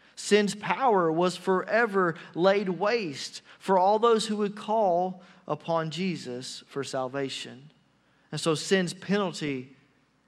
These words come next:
is no longer, sin's power for those who've accepted Christ is laid waste, is void. And so Paul used this word reckon or consider when he brings this discussion back to the believers.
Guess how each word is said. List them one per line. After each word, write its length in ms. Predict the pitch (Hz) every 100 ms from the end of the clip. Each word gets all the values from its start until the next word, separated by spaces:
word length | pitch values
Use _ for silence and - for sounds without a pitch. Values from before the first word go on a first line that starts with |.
| _
is 240 | 151 151 143
no 220 | 156 170
longer, 580 | 156 156 160 135 117 110 - _ _ _
sin's 300 | - 143 131
power 680 | - - 170 151 123 80 160 _ _ _ _ _ _ _ _
for 160 | -
those 300 | 143 143 143
who've 140 | 143 135
accepted 460 | 131 - 139 131 -
Christ 720 | - 160 131 120 - - - _ -
is 180 | 131
laid 260 | 135 139 127
waste, 540 | 127 147 127 117 -
is 120 | 127 117
void. 500 | 135 131 123 117 - _ _ _ _ _ _ _ -
And 80 | 160
so 100 | 180
Paul 360 | 185 208 226
used 380 | 208 202 202 165
this 220 | 180 175
word 280 | 180 180 156
reckon 560 | 143 185 190 160 127 131
or 100 | 156
consider 800 | 160 156 - 202 190 143 120 - - -
when 120 | 185
he 100 | 190
brings 540 | 165 170 208 240 220
this 200 | 180 175
discussion 680 | 175 165 - 196 190 - 170
back 280 | 160 151 -
to 100 | 151
the 100 | 143
believers. 800 | 139 147 175 139 123 127 -